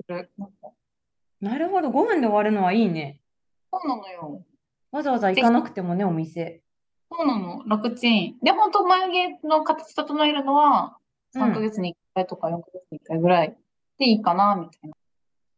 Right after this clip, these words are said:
Speaker 1: 感じの。
Speaker 2: これが、いいですね。これが真帆の最近の
Speaker 1: そう。最近の
Speaker 2: 美容ですね。
Speaker 1: おすすめ美容でした。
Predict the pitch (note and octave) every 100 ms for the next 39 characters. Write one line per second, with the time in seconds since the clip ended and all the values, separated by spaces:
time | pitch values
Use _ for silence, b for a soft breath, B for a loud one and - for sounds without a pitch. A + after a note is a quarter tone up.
0 | _ _ _ G3 F#3 G3+ F3 F3 F3+ G#3
1 | - _ _ _ _ _ _ A3+ F#3+ F#3+
2 | F3+ E3 - A3 G#3 G#3 G#3 A3+ F3+ D#3
3 | C#3+ _ _ _ _ _ _ _ _ -
4 | G#3+ G3 E3+ F#3+ F#3 F3 F3+ F3 - G#3+
5 | G#3 G3 F#3+ F#3+ F#3+ B3+ - _ _ _
6 | _ _ _ _ - F3+ F3+ F3+ G3 -
7 | G#3+ G#3+ G3+ F#3+ - - _ _ G3+ F#3
8 | F3+ F3+ - _ _ _ _ _ _ _
9 | - G#3 - -